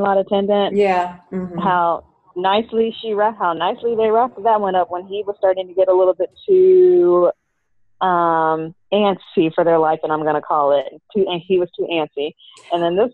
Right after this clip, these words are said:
Speaker 1: guy, they just, I guess, uh, again, underestimated him, thinking that, all right, we've given it to him as harsh as he can. Yeah, he's gonna go lick his wounds and eventually get over this. But
Speaker 2: But
Speaker 1: yeah,
Speaker 2: I
Speaker 1: no,
Speaker 2: feel like
Speaker 1: within
Speaker 2: Jo-
Speaker 1: seconds
Speaker 2: and
Speaker 1: came back.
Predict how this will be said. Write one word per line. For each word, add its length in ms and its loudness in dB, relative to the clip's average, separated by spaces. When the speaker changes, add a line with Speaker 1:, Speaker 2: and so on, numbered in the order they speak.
Speaker 1:
guy, 640 2
they 240 0
just, 180 -4
I 100 0
guess, 260 2
uh, 60 -6
again, 420 0
underestimated 760 0
him, 200 -2
thinking 360 -6
that, 180 2
all 100 2
right, 340 2
we've 220 -6
given 220 0
it 160 -6
to 60 -4
him 140 -4
as 120 0
harsh 220 -2
as 80 -6
he 80 -14
can. 360 -4
Yeah, 280 4
he's 200 0
gonna 200 2
go 160 4
lick 200 2
his 120 0
wounds 260 -4
and 100 -2
eventually 460 -4
get 120 2
over 300 2
this. 180 0
But 260 2
Speaker 2:
But 100 6
Speaker 1:
yeah, 120 6
Speaker 2:
I 140 2
Speaker 1:
no, 180 6
Speaker 2:
feel 80 2
like 200 6
Speaker 1:
within 140 -4
Speaker 2:
Jo- 100 0
Speaker 1:
seconds 140 -4
Speaker 2:
and 120 0
Speaker 1:
came 240 -2
back. 300 -2